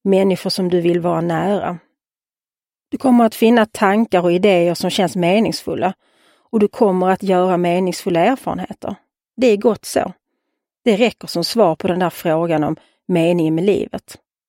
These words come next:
Och jag? Idag är jag lycklig. Jag är glad av att leva. Jag skrattar och tänker och skriver. Ibland gråter jag och ibland har jag svårt att sova. Det gör ingenting. Det är ingen fara.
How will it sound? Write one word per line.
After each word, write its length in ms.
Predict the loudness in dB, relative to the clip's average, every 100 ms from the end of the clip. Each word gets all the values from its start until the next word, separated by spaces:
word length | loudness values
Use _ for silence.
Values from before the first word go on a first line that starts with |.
| _ _ _ _ _ _ _ _ _ _ _
Och 100 | 0
jag? 420 | 2 2 2 -2 -6 _ _ _ _ _ _ _ -4
Idag 360 | 2 4 4 2
är 120 | 2
jag 140 | 2
lycklig. 480 | 0 -4 -8 -12 -12 _ _ _ _ _
Jag 160 | 0 0
är 40 |
glad 300 | 2 0 0
av 100 | -2
att 140 | -2 -2
leva. 400 | 0 0 -4 -10 _ _ _ _ _ _ _
Jag 140 | -6
skrattar 540 | -4 0 0 0 -2 -2
och 160 | -2
tänker 400 | -2 0 0 -4
och 80 | -6
skriver. 500 | -4 -4 -4 -4 -8 -12 _ _ _ _ _ _ -2
Ibland 300 | 2 2 2
gråter 400 | 0 0 -2 -4
jag 100 | -2
och 80 |
ibland 280 | -2 -2 -2
har 80 | -2
jag 80 | -4
svårt 380 | -2 -2 -2 -6
att 80 |
sova. 500 | -4 -2 0 -2 -4 -10 _ _ _ _ _ -4
Det 60 | 0
gör 300 | 2 2 2
ingenting. 480 | 0 -2 -6 -8 -10 -8
Det 60 | -4
är 220 | 0 0
ingen 240 | 0 -2 -4
fara. 580 | -4 0 0 -2 -6